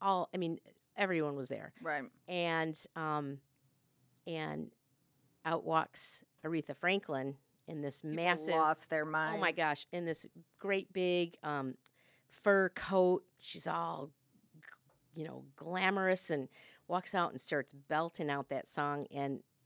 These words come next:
Speaker 1: people were losing their minds.
Speaker 2: I mean, she made it
Speaker 1: It
Speaker 2: look so easy,
Speaker 1: it was so
Speaker 2: too.
Speaker 1: powerful. You just, it transported you
Speaker 2: That
Speaker 1: to
Speaker 2: kinda
Speaker 1: another
Speaker 2: gave me
Speaker 1: place.
Speaker 2: goosebumps, look.
Speaker 1: I know.
Speaker 2: Ooh.
Speaker 1: Carole King was just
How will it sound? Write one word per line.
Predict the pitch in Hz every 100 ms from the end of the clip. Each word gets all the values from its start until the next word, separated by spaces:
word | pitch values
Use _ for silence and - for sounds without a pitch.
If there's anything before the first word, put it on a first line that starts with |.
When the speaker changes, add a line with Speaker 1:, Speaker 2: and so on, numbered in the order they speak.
| -
Speaker 1:
people | - 180 - 180
were | 175 175 160
losing | 151 147 147 139
their | 131
minds. | 123 90 78
Speaker 2:
I | 208
mean, | 233
she | - 254
made | 233 233
it | 294
Speaker 1:
It | -
Speaker 2:
look | 170 170 254 262 -
so | - - 196 196 180
easy, | - 185 208 165 123 80 214
Speaker 1:
it | 226
was | 196 185
so | - 202 185
Speaker 2:
too. |
Speaker 1:
powerful. | 139 190 190 190 208 202
You | 190 165
just, | - 180 - - _
it | - - - 165 -
transported | - 208 185 180 - 147 143 131
you | 131 120 - _ -
Speaker 2:
That |
Speaker 1:
to | 180
Speaker 2:
kinda | 160
Speaker 1:
another | 151 151
Speaker 2:
gave | 143
me |
Speaker 1:
place. | 175 135 -
Speaker 2:
goosebumps, | 302 -
look. | 294 277 _ _
Speaker 1:
I | 185 180 180
know. | 175 175 208 - 185 269 906 855
Speaker 2:
Ooh. |
Speaker 1:
Carole | 208 254 254 233
King | - 226 214
was | 165 147 - -
just | - 175 165 - - -